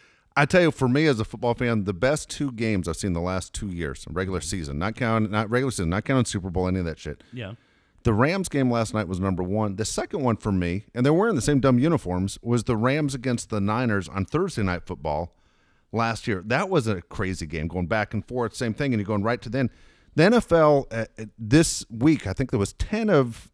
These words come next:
Speaker 1: if I got this
Speaker 2: Yeah.
Speaker 1: right, ten of thirteen games were decided.
Speaker 2: One score or less.
Speaker 1: Yeah, th-, three points or less, last possession. Insane, dude, where the, where the N F L's
Speaker 2: Yeah.
Speaker 1: at. You're crazy to bet on N F L games. If you're a gambler, you're out of your mind if you think you're gonna put an N F L game, think you're gonna finish ahead.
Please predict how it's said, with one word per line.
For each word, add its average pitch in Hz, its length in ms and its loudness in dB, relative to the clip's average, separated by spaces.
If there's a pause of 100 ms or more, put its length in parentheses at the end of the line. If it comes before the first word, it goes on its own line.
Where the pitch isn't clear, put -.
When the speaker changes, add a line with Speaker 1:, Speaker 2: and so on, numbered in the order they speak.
Speaker 1:
if 117 180 -8
I 113 40 2
got 147 160 0
this 139 120 4
Speaker 2:
Yeah. 117 40 6
Speaker 1:
right, - 180 2
ten 180 180 0
of 185 80 2
thirteen 170 400 4
games 147 340 2
were 117 120 2
decided. 123 440 2
Speaker 2:
One 143 280 0
score 127 360 -4
or 120 40 -6
less. 120 240 -6
Speaker 1:
Yeah, 113 160 6
th-, 87 240 -8 (160)
three 151 240 2
points 135 320 2
or 120 80 0
less, 113 280 2
last 113 440 0
possession. 101 420 -2 (320)
Insane, 143 540 2
dude, 90 160 -2
where 107 180 0
the, 110 200 -2
where 113 200 -4
the 113 80 0
N 117 80 0
F - 80 -2
L's 151 160 0
Speaker 2:
Yeah. 127 60 2
Speaker 1:
at. 127 80 -2
You're 214 100 0
crazy 208 480 2
to 117 80 0
bet 113 200 4
on 110 120 4
N 110 80 2
F 104 160 -2
L 101 80 -2
games. 90 320 -4 (320)
If 104 140 -4
you're 220 140 4
a 196 60 0
gambler, 180 360 2
you're 160 200 0
out 127 140 2
of 131 80 -2
your 123 100 0
mind 107 280 2
if 87 100 -4
you 107 60 -4
think 87 160 -8
you're 87 120 -4
gonna 101 140 -4
put - 80 -10
an 87 80 -2 (160)
N 95 140 -2
F 92 100 -8
L 85 80 -10
game, 85 220 -4
think 82 160 -8
you're 82 60 -4
gonna 76 100 -6
finish 80 200 -8
ahead. 71 220 -10